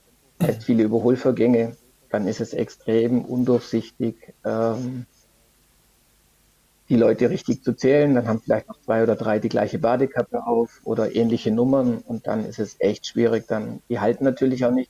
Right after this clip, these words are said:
machen das voll, und schwimmen gleich wieder weiter. Es ist echt schwierig, die auseinanderzuhalten. Wir versuchen immer den Veranstaltern mitzugeben, dass sie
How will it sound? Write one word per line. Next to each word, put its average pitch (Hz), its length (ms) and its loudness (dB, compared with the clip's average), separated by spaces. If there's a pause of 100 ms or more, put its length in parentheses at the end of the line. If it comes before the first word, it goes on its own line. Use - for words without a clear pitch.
(120)
machen 107 260 -10
das 113 220 -6
voll, 123 220 0
und 127 340 -4
schwimmen 123 220 2
gleich 123 260 0
wieder 113 180 2
weiter. 113 300 2 (380)
Es 110 40 -10
ist 104 180 -6
echt - 200 -10
schwierig, 120 360 2 (1040)
die 113 280 2
auseinanderzuhalten. 107 1160 -2
Wir 113 120 -2
versuchen 135 420 0
immer 139 140 2
den 123 160 0
Veranstaltern 123 680 0
mitzugeben, 131 640 0
dass 120 160 -4
sie - 280 -2